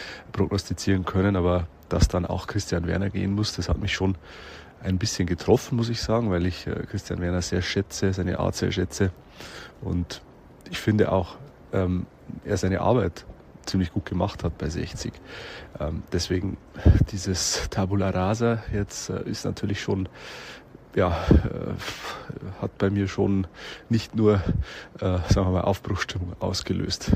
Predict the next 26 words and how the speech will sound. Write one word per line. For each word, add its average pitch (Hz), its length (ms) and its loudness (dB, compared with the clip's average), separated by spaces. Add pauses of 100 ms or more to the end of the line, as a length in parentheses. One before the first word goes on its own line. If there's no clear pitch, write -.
wie 92 60 -2
bei 87 180 -2
so 90 100 -4
vielen 90 360 0
wahrscheinlich. 82 480 -4 (680)
Aber 90 380 0
zu - 140 -4
Christian 95 340 2
Werner, 98 340 4 (220)
ähm, 92 320 0 (580)
was 107 220 0
man 107 120 2
ihm 110 120 0
schon 123 300 0
vorwerfen 101 540 0
kann, 110 260 0
und 98 100 -2
da 90 80 2
gehe 90 160 0
ich 98 80 0
dann 92 220 0
auch 80 280 -2
mit - 260 0
bei 95 120 2
der 95 80 4
Kritik, - 480 -4